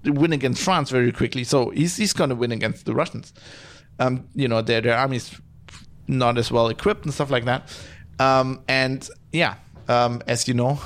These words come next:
uh, it didn't work out that way. The Russians managed to actually blunt that assault long enough, um, to then just with massive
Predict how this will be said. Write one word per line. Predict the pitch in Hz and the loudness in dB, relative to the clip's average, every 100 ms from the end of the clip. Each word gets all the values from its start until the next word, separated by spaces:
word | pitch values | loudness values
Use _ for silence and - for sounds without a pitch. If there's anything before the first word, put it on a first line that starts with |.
| - | -4
uh, | 123 120 | 0 0
it | 120 | 0
didn't | 127 127 | -2 0
work | 120 123 | 0 0
out | 123 139 | 0 0
that | 139 | 0
way. | 143 156 | 0 0
The | 127 120 | 2 2
Russians | 123 123 127 117 | 0 -2 -2 -2
managed | 120 120 113 | 0 0 -2
to | 123 | -2
actually | 113 120 117 - - - - - | -2 -2 -4 -6 -18 -20 -16 -4
blunt | 127 127 139 143 | 0 2 2 0
that | 139 135 | 0 0
assault | 139 - 135 151 175 | -2 2 4 4 2
long | 131 131 | 0 0
enough, | 135 131 147 - - - - - - _ | 0 -2 -4 -8 -18 -20 -20 -20 -20 _
um, | - 120 120 120 | -2 2 2 -2
to | - 135 | -4 -2
then | 120 123 123 | 0 0 -2
just | 117 117 - | -4 -4 -2
with | 127 113 - | -2 -2 -2
massive | 120 113 - 113 | 0 0 0 -4